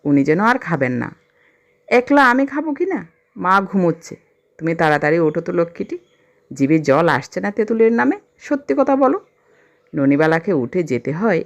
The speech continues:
কাটা তেঁতুল নিয়ে রান্নাঘরের দিকে। উনি বলেন, "দাঁড়াও, আমি নেবু পাতা নিয়ে আসছি। তেঁতুলগুলো একটু ধুয়ে নিও, বড্ড বালি কিচকিচ করবে নইলে।" ননিবালা ধমকের সুরে বলে,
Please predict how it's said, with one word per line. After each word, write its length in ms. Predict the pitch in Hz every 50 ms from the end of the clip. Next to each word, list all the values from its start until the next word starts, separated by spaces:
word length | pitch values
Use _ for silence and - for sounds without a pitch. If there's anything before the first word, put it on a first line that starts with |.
| - _ _
কাটা 300 | - 165 143 - 185 175
তেঁতুল 380 | 175 - 123 - - 127 127
নিয়ে 200 | 127 139 185 262
রান্নাঘরের 600 | 294 214 165 143 135 135 131 127 131 127 131 127 123
দিকে। 280 | 123 - 113 - 147 143 151 156 _ _ _ _ _ _ _ _ _ _ _ _ _ _
উনি 200 | 254 254 254 254
বলেন, 280 | 233 247 240 254 320 453 - - _ _ 247
"দাঁড়াও, 420 | 202 202 196 190 190 180 160 151 - - _ _
আমি 220 | - - 165 175 175
নেবু 240 | 180 170 165 160 156
পাতা 240 | 165 156 - 156
নিয়ে 240 | 151 151 143 143 143
আসছি। 420 | 135 127 131 - - - - - - - _ _ _ _ _ _ _ _ _ _ _ _ _
তেঁতুলগুলো 540 | - 147 135 - 135 127 123 123 139 156 185
একটু 340 | 180 151 131 - - - 190
ধুয়ে 300 | 165 151 160 131 127 123
নিও, 220 | 127 123 120 120 - - - _ _ _ _ _ -
বড্ড 240 | 240 247 240 240 240
বালি 280 | 220 214 208 196 190
কিচকিচ 480 | 185 - 190 - - - - 190 - -
করবে 360 | - - 180 175 170 170 165
নইলে।" 360 | 165 160 160 156 165 - 190 - _ _ _ _ _ _ _ _ _ _ _ _ _ _
ননিবালা 440 | 160 143 131 127 131 135 139 160 208
ধমকের 440 | 220 220 175 165 135 127 - - 127
সুরে 280 | 131 - - 135 127 127
বলে, 260 | 131 127 123 120